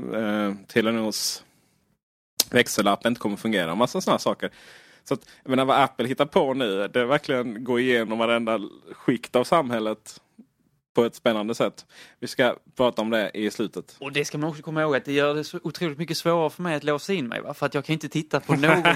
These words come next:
Speaker 1: Nej,
Speaker 2: som har med
Speaker 1: precis.
Speaker 2: internet att göra längre. Knappt jag kan pra-, jag kan inte prata med någon där, för att alla vet, liksom, vad som händer med Apple.
Speaker 1: Twitter måste ju vara, eh, förödande att följa.
Speaker 2: <laughs> Ja, det är
Speaker 1: Men
Speaker 2: tur att jag inte gör det.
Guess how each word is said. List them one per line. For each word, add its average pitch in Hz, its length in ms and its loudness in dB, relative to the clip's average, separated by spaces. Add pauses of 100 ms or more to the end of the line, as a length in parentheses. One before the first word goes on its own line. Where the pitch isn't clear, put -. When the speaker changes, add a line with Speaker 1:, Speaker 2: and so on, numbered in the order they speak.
Speaker 1:
Nej, 175 180 6
Speaker 2:
som 170 100 4
har 151 60 4
med 160 80 0
Speaker 1:
precis. 185 140 4
Speaker 2:
internet 139 320 0
att 160 40 8
göra 165 180 4
längre. 127 200 -4
Knappt 180 240 0
jag 147 80 -2
kan 147 120 0
pra-, - 160 2
jag 160 140 2
kan 175 100 0
inte 202 100 -10
prata 185 320 4
med 135 120 -4
någon 120 200 -12
där, 123 120 2
för 143 100 -2
att 135 80 0
alla 160 280 2
vet, 156 260 -2
liksom, 135 180 -6
vad 139 100 -2
som 160 100 -8
händer 139 200 -2
med 156 80 0
Apple. 131 200 -10
Speaker 1:
Twitter 131 440 2
måste 143 280 2
ju 139 40 6
vara, 113 680 4
eh, 120 120 -2
förödande 113 760 2
att 127 200 -2
följa. 117 320 0
Speaker 2:
<laughs> 131 40 4
Ja, 135 100 4
det 143 120 2
är - 20 -4
Speaker 1:
Men 123 100 -4
Speaker 2:
tur 127 160 -4
att 117 80 -8
jag 127 80 -8
inte 127 120 -4
gör 123 160 0
det. 117 140 -4